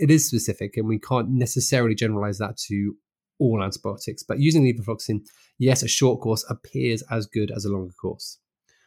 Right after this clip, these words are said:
Um, it would have been really interesting to see, have a group i-, in the study on placebo as well. Um, maybe hard to get ethics for this, um, because is it actually that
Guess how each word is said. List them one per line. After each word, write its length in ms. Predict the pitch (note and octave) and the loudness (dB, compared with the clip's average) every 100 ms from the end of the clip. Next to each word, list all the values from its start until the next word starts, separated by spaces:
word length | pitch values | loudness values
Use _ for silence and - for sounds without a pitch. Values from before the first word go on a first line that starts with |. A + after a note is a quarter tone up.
| _ _ _ | _ _ _
Um, 580 | B2 A#2 A#2 A#2 A#2 A#2 - _ _ _ - | 0 4 6 6 4 2 -4 _ _ _ 2
it 60 | |
would 120 | C3+ | 6
have 60 | B2+ | 6
been 180 | C3 A#2+ | 6 6
really 240 | D#3+ E3+ | 8 8
interesting 420 | A#2 G#2 A2 G#2+ | 6 2 -2 0
to 80 | G2 | -2
see, 200 | G2 - | -2 -4
have 100 | G#2 | -2
a 60 | G2+ | -2
group 320 | A2 A2 - _ _ D3+ | 0 0 -2 _ _ -2
i-, 120 | B2+ | 2
in 80 | C3 | 4
the 80 | A2 | 2
study 320 | - A#2 G#2+ | 2 0 0
on 220 | A#2+ A2+ | 2 2
placebo 640 | G#2+ - - C#3+ C#3+ C#3+ C3+ | 2 -2 2 6 6 6 4
as 160 | B2+ | 4
well. 320 | C3 C3 D3+ D3+ - _ - | 4 4 4 0 -16 _ 0
Um, 640 | A2 G#2+ G#2+ G#2 A#2 - _ _ | 2 4 4 2 0 -2 _ _
maybe 480 | C#3 C3 C#3+ C#3+ C3 | 4 8 8 8 6
hard 300 | A#2+ B2 A#2+ | 4 4 2
to 100 | A#2+ | 0
get 120 | A#2+ | -2
ethics 320 | A#2+ - A#2+ - | -4 -4 -4 -4
for 220 | A#2 A#2 | -2 0
this, 300 | C3+ C3+ - _ _ _ - | 0 -2 -10 _ _ _ -4
um, 360 | A#2 G#2+ G#2+ A#2 C#3 | 0 0 0 0 -2
because 240 | C3+ B2+ | 0 2
is 100 | C3+ | 2
it 120 | C#3+ - | 0 -2
actually 240 | B2 A2+ | -2 0
that 140 | G2 | -2